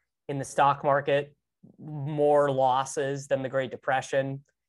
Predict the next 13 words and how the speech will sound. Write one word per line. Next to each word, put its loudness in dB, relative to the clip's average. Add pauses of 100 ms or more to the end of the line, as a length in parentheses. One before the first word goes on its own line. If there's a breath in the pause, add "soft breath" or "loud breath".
(120)
in -6
terms 0
of -2
percentages. 0
Um, -4 (420)
we're, 6
we're 6
down 6
bad. 4 (260)
We're -2
down 2
bad, -2
Brian. -10